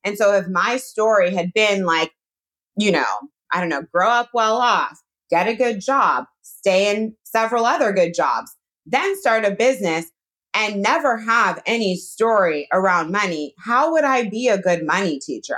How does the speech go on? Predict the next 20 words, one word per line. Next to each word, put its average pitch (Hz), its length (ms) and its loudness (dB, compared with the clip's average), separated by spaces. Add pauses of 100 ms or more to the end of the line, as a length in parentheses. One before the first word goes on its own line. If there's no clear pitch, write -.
(120)
I 196 100 2
wouldn't 269 400 0
understand 202 640 -2
the 175 240 -2
depths 208 520 -2 (340)
of 202 180 -2
how 202 260 2
people 196 440 -2
feel 170 480 0 (260)
inside 196 560 -2
of 202 220 -6
various 180 500 0
money 165 320 -4
stories 220 560 0 (320)
in 226 200 -2
order 208 280 2
to 220 100 0
help 185 320 0
anyone 170 400 -2
step 151 260 -2